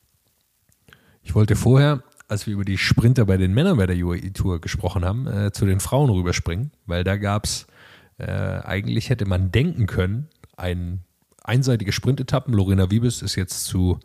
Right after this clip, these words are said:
äh, hat das Team gewechselt, äh, rüber zu,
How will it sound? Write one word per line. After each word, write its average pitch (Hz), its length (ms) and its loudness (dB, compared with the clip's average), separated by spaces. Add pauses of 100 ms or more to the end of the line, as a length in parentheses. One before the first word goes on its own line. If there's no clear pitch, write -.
(520)
äh, 85 200 -4
hat 92 120 -2
das - 140 -8
Team 143 160 2
gewechselt, 123 480 -2 (1120)
äh, 101 80 -2
rüber 90 720 0 (540)
zu, 85 440 -2